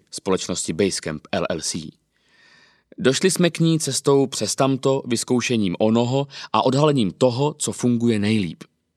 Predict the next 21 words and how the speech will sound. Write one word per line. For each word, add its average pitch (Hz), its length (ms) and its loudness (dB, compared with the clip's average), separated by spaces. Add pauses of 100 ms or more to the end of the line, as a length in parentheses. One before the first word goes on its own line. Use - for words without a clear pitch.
(640)
Řízení 147 520 2
klidné 127 340 2
společnosti 117 720 -2
bohužel 110 600 0
v 107 40 -8
dnešní 104 400 -2
době 98 340 0 (280)
není 101 360 2
obvyklé. 85 420 -4 (800)
Chvíli 160 340 4
musíte 120 360 0
jít 131 200 0
proti 151 320 0
svým 143 300 -2
instinktům. 127 560 -2 (480)
Musíte 147 340 0
zapomenout 151 720 0
na 110 160 -2
toxické 147 600 -2
normy 135 320 2
oboru. 113 340 0